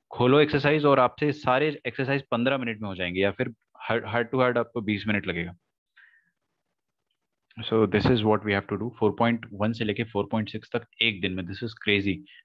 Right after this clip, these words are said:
लेकिन आपका हो जाएगा, trust me, trust me, without any theory and all। And then फ़ोर पॉइंट सेवन अपन पहले ही कर चुके हैं, है ना, तो फ़ोर पॉइंट एट अपन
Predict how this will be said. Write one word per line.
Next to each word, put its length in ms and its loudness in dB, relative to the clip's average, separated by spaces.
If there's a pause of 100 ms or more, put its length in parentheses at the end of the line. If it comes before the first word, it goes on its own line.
(120)
लेकिन 220 0
आपका 220 2
हो 160 4
जाएगा, 300 2
trust 280 -4
me, 80 -10 (800)
trust 280 0
me, 80 -4 (240)
without 300 4
any 200 2
theory 260 2
and 140 -2
all। 120 -4 (640)
And 220 2
then 100 2
फ़ोर 180 2
पॉइंट 220 0
सेवन 180 2
अपन 200 -2
पहले 240 0
ही 40 -2
कर 120 0
चुके 240 -8
हैं, 140 -10 (400)
है 60 -6
ना, 100 -2 (400)
तो 100 0
फ़ोर 220 4
पॉइंट 220 4
एट 200 2
अपन 260 -2